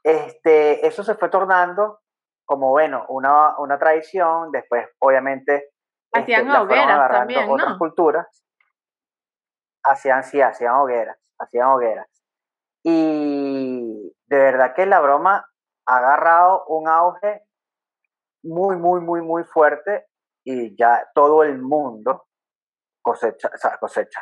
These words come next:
Speaker 2: Cele-,
Speaker 1: Halloween. Eh,
Speaker 2: exacto,
Speaker 1: celebra Halloween.
Speaker 2: celebra
Speaker 1: Pero la
Speaker 2: Halloween.
Speaker 1: información es súper, súper, súper, súper densa y sí tiene su cosa, este, no hacían sacrificios, no, no había nada, este, creepy, pero la cosa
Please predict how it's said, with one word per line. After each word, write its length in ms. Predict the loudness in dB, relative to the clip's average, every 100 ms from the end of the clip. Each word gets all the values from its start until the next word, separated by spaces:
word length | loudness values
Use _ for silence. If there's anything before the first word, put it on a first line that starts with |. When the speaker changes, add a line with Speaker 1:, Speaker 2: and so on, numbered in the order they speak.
| -6
Speaker 2:
Cele-, 120 | 0
Speaker 1:
Halloween. 320 | 0 -2 -8 _ _ -2
Eh, 380 | 0 2 2 0
Speaker 2:
exacto, 140 | -2 -2
Speaker 1:
celebra 260 | 0 0
Halloween. 180 | 0 0 -2
Speaker 2:
celebra 320 | -4 -4 -4
Speaker 1:
Pero 20 | -2
la 100 | 0
Speaker 2:
Halloween. 220 | 0 0
Speaker 1:
información 400 | -2 -2 -2 -2
es 60 |
súper, 260 | -2 -2 -4
súper, 280 | -6 -6 -8
súper, 300 | -8 -8 -10 _ _ _ _ _
súper 380 | -8 -2 0 2
densa 440 | 2 2 0 -2 -6 _ _ _ _ _ -4
y 640 | -2 0 -2 -4 -4 -8
sí 200 | -8 -6
tiene 200 | -2 -2
su 160 | -4 -2
cosa, 720 | 0 2 4 6 4 2 -4 -14 -20 _ _ _ _
este, 760 | -2 -2 -2 -4 0 2 2 -2
no 100 | -2
hacían 240 | -2 0 -2
sacrificios, 540 | -2 -6 -6 -6 -4 -2
no, 160 | -2
no 100 | 0
había 180 | 0 2
nada, 600 | 2 2 4 4 2 -2 -10 _ _ _ _
este, 960 | -8 -8 -6 -2 0 -2 -4 -10 -14 -20 _ -6
creepy, 500 | -4 -4 -6 -12 _ _ _ _ _ _ _ _ _ _
pero 260 | 2 4 4
la 140 | 4
cosa 520 | 2 0 4 2 2